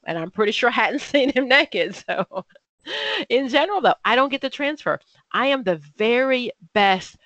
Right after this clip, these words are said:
social worker ever. And, and I don't say that, uh, I say it for the test, but I also say it in general. The people that I work with,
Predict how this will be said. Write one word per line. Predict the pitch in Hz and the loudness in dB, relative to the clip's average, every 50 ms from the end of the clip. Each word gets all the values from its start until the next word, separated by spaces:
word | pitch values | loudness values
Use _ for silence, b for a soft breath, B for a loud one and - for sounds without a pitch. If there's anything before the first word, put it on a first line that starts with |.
| _ _ | _ _
social | _ - - 190 165 - - 185 | _ -4 -2 -2 -2 0 0 0
worker | 175 170 - - 175 175 - _ _ - | 0 0 -2 -6 -8 -10 -10 _ _ -2
ever. | 170 165 - - - - - - _ _ _ _ _ _ _ _ _ _ _ _ _ _ _ _ _ _ _ _ _ - - - | 0 0 0 -2 -4 -8 -10 -12 _ _ _ _ _ _ _ _ _ _ _ _ _ _ _ _ _ _ _ _ _ -20 -10 -6
And, | - 185 165 - - | -4 -4 -4 -4 -4
and | 175 170 170 | -2 -2 0
I | 165 | 0
don't | 180 214 - 190 | 0 -2 -2 -4
say | - - 208 202 208 | -4 -2 0 0 2
that, | 190 175 160 151 - B B B B B B - | 2 0 0 0 -2 B B B B B B -6
uh, | 160 156 - | -4 -4 -2
I | - 170 | -4 -2
say | - - 196 | 0 0 0
it | 202 | 0
for | - | -2
the | 240 226 | -6 -8
test, | - - 233 156 139 139 - - - - B B B B _ | -6 -4 -2 -2 -2 -4 -6 -10 -14 -20 B B B B _
but | 208 202 | -2 0
I | 208 | 2
also | 220 247 240 302 | 2 0 0 -4
say | 269 - 285 233 226 | -6 -4 -4 -4 -4
it | 214 | -4
in | 214 214 | -6 -4
general. | 202 208 262 349 - 175 147 | -4 -4 -2 -2 -4 -4 -4
The | 160 160 | -4 -6
people | - 180 240 254 - 392 392 | -8 -10 -8 -6 -4 -4 -2
that | - 254 | -2 0
I | 214 196 180 | 0 0 -2
work | 170 180 196 233 320 - _ - | -2 -2 -2 -2 -2 -4 _ -4
with, | 160 151 - | -2 -2 -4